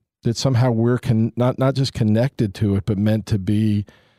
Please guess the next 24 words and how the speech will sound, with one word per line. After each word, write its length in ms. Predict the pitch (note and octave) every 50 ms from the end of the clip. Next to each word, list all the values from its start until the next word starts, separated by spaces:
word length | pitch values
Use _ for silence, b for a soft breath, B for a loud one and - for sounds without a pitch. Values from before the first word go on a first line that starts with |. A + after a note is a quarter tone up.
| b b b
someone 420 | - - - B2+ B2 A#2+ A2+ G#2
who 140 | G2 G#2+ A#2+
goes 260 | A2 A#2 A2+ G#2+ G2
out 280 | F#2+ E2 G#2 A2 A#2+ A#2+
into 220 | B2 A#2+ G#2+ G2+ G2
the 120 | F2+ F#2
world, 580 | F#2 F#2 F#2 F#2+ F#2+ - G2+ G2 F#2 G2+ F2 F#2+
that 200 | G#2+ G#2+ G2+ - - -
each 280 | - C3 C3+ C3+ -
one 180 | - A2+ A#2+ C3+
of 120 | C3+ A2+ F#2+
us, 300 | F2 E2+ G2+ G2+ - -
no 80 | A#2+ G#2+
matter 220 | A2 A2 G#2+ G#2+
where 200 | G#2+ A2 A#2 A#2+
we 120 | A#2+ A#2
find 280 | A2 - G#2+ G2+ G2 F#2
ourselves, 400 | G2 G2 - - G2+ G2+ G2 -
whether 200 | A#2 G2+ G2+ G#2
we're 80 | G2+ G2+
a 60 | G2 E2+
small 340 | - - G2+ G#2+ G2+ G2+
child 540 | G2 - - G#2+ A2 A2 A2+ A#2+ A#2 G#2+ - -
or 340 | - F2 G2 G2 F#2+ F#2+ F2